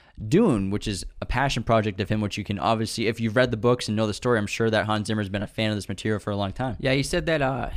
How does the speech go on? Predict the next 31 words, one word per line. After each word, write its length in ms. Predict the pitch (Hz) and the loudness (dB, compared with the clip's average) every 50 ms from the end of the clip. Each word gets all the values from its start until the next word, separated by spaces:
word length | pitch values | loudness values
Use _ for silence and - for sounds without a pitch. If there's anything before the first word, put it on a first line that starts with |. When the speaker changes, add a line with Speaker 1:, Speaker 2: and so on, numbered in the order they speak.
| - - | -8 -8
Speaker 2:
he 240 | - - - - 165 156 | -10 -12 -8 -6 -4 -2
grew 360 | 139 127 151 139 123 123 131 | 0 2 2 4 4 4 4
up 180 | 127 - - | 2 2 -2
reading 320 | 117 107 104 98 101 98 95 | -4 -4 -2 -2 -2 -2 -2
Dune, 420 | 92 104 98 95 95 98 92 92 - | -2 -2 0 0 0 0 -2 -4 -4
and 200 | 101 101 98 101 | -4 -4 -2 -2
it 40 | 101 | -2
was 180 | 98 98 - | -2 -4 -4
his 140 | - 101 95 | -6 -8 -10
favorite 420 | - - 117 107 101 104 95 - - | -6 -4 -2 -2 -2 -2 -4 -4 -4
book 180 | 123 110 - | -4 -2 -2
as 140 | 113 101 104 | -2 -4 -4
a 60 | 104 | -6
kid, 260 | - - - 113 113 | -6 -2 -2 0 0
and 160 | 110 101 101 - | 0 0 -2 -2
so, 360 | - - 101 95 92 92 - - - _ _ _ _ - | -2 0 0 0 0 -2 -4 -10 -20 _ _ _ _ -6
uh, 140 | - 98 - | -4 -2 0
obviously 420 | - 110 117 123 131 - - 131 120 | 2 2 2 2 2 0 0 0 2
the, 220 | 117 117 113 110 | 2 2 4 4
uh, 80 | 107 107 - | 2 0 -2
the 260 | 117 113 113 110 107 | -4 -4 -2 0 2
opportunity 800 | 107 110 - 127 117 - - 139 135 139 139 135 143 147 143 - - - _ - | 2 2 2 0 -4 -4 -2 -2 0 0 0 0 -2 -2 -4 -6 -10 -20 _ -6
to, 280 | - 120 107 104 101 - _ _ | -2 0 0 0 -2 -4 _ _
to 200 | - - 117 107 | -6 -4 -4 -4
score 720 | - - - - - 123 120 120 123 127 131 139 147 147 - - _ _ _ _ _ _ | -4 -6 -10 -8 -4 0 2 4 4 4 2 2 -2 -6 -12 -18 _ _ _ _ _ _
Denis 260 | - 123 117 113 117 107 | -4 -2 0 0 0 0
Villeneuve's 400 | 113 110 107 107 110 110 104 - | 0 0 2 2 0 0 0 -2
new 120 | 110 104 | -2 -4
film 260 | - - - 113 110 | -4 -4 -4 -2 -2
of 140 | 117 113 107 | -2 -2 -2
Dune 340 | 104 123 131 131 135 139 | -2 0 0 0 0 -2